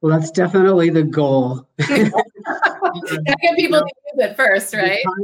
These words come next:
Speaker 1: timing is kinda nice, or it's interesting timing in that that seems like, seems like a month ago, but you know what? Last week was Cyber Monday.
Speaker 2: Wow.
Speaker 1: So you can imagine in consumer electronics, uh, over the, the Cyber Five that,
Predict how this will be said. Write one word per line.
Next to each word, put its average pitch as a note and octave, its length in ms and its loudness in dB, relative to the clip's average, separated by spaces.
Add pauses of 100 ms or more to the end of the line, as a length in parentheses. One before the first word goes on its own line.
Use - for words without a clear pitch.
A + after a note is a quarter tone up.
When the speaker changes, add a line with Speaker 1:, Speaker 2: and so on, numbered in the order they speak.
Speaker 1:
timing G#3 180 2
is F3 180 0
kinda F3 280 0
nice, D#3 500 0
or C#3+ 260 -4
it's D#3 240 -10
interesting D#3+ 580 -4
timing D3 400 -2
in C3+ 180 -2
that C3+ 280 -6 (540)
that C3 140 -14
seems D#3+ 240 -2
like, C#3+ 180 -2 (300)
seems G#3+ 220 0
like G#3 140 2
a D#3+ 60 0
month D#3+ 260 2
ago, G#3 300 0
but E3+ 140 -8
you E3+ 80 -2
know F3 100 0
what? A3+ 260 -2
Last F#3+ 400 -8
week F3+ 380 -4
was D3 240 -8
Cyber D#3+ 360 -4
Monday. C#3+ 440 -4 (320)
Speaker 2:
Wow. E3 160 -4
Speaker 1:
So E3 240 0 (220)
you F3 180 -6
can G#3+ 160 0
imagine F3 600 0
in D3+ 220 0
consumer D#3 500 -2
electronics, C#3+ 920 -6 (480)
uh, C#3+ 140 -14
over F3+ 500 -4
the, C#3+ 440 -6
the C3+ 80 -12
Cyber C#3+ 560 -6
Five D3 560 -6
that, D3+ 220 -10